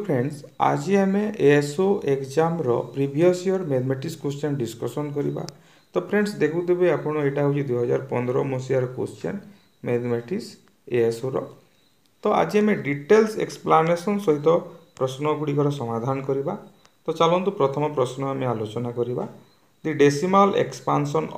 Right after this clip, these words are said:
of twenty-three by two to the power three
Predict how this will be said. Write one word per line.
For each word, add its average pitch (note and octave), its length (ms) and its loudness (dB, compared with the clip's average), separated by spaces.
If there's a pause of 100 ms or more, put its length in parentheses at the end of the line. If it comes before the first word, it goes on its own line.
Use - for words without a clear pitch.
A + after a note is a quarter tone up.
of A#2+ 80 4 (480)
twenty-three D#3+ 600 2 (100)
by A#2 120 6 (500)
two F3+ 220 2
to F#3 160 2
the F3+ 160 0
power F3 180 10 (140)
three F#3+ 180 2